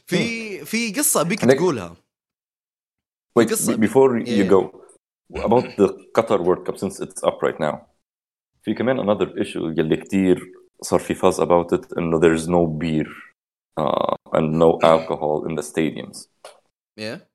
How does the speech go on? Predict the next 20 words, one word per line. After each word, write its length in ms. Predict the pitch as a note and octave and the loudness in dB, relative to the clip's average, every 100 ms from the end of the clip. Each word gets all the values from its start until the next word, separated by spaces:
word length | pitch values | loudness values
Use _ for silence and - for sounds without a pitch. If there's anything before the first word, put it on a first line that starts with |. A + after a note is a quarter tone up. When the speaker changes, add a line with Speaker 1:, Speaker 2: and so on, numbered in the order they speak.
| _ _ _ _ _ _ _ F2 | _ _ _ _ _ _ _ -4
Speaker 3:
And 100 | F2 | -4
it 160 | C#2+ | -4
got 220 | G2+ F2 | -4 -4
a 60 | - | -4
huge 440 | - F#2 G2 E2+ | -8 0 0 0
fuss 420 | - E2 D2+ - F2 | -4 -2 -2 -4 -8
و 40 | |
complaints 640 | - E2+ D#2+ F2+ F2 - | -6 -10 -2 0 0 -4
globally. 640 | - F#2+ F2+ D#2 E2 F2+ F#2 | -2 4 4 2 -4 -4 -4
ما، 420 | B2 B2+ B2 - | -4 -4 -4 -2
ما 100 | A#2+ | -2
في 160 | - A2+ | 0 0
alcohol، 500 | - - G2+ G#2+ G2+ | 0 -2 -6 -8 -6
ما 60 | - | -10
في 60 | |
بيرة 240 | F#2+ G#2 G2 | -4 -2 -2
بالملاعب، 580 | F#2 G2+ G2 G#2+ G#2 G2+ | -2 -12 -8 -6 -4 -6
ما 60 | G2+ | -6
في 100 | - | -2
alcohol، 340 | G2 G2+ F#2+ | -4 -4 -10